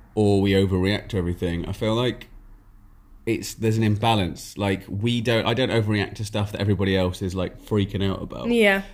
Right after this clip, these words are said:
Speaker 1: Like, I remember working for a company that went into, like, liquidation, and we were all being made redundant, and everyone was freaking out, and everyone's like, "What are we gonna do?" and what, that kind of thing. But I literally just kind of was like, "Yeah, okay.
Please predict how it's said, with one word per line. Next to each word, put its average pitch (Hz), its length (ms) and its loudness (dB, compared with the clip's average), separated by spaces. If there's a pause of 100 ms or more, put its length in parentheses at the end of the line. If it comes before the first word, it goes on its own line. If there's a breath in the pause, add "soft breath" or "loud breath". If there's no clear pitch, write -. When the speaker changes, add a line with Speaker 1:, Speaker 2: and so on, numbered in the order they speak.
Speaker 1:
Like, 113 240 4
I - 20 2
remember 120 240 2
working 113 300 0
for 104 120 -4
a 101 40 2
company 95 420 -2
that 87 380 -4
went 95 340 -2
into, 87 840 -2
like, 85 320 -6
liquidation, 92 800 -2 (340 soft breath)
and 98 80 0
we 98 80 4
were 101 60 4
all 98 80 2
being 98 240 2
made 92 180 2
redundant, 92 480 0
and 80 80 -6
everyone 87 260 0
was 87 140 -2
freaking 87 320 -4
out, 85 220 -2
and 85 80 -4
everyone's 87 200 -4
like, 80 80 -4
"What 85 100 -4
are - 40 -8
we 80 60 -10
gonna 90 160 -2
do?" 87 180 -2
and 85 80 -2
what, 87 140 -4
that 73 120 -8
kind 101 140 -2
of 87 60 -4
thing. 90 180 -2
But - 160 -6
I 120 240 6
literally 107 400 0
just 87 320 -8
kind 92 180 -2
of 87 120 -2
was 87 260 -2
like, 87 300 -2
"Yeah, 165 140 -6
okay. 104 320 -6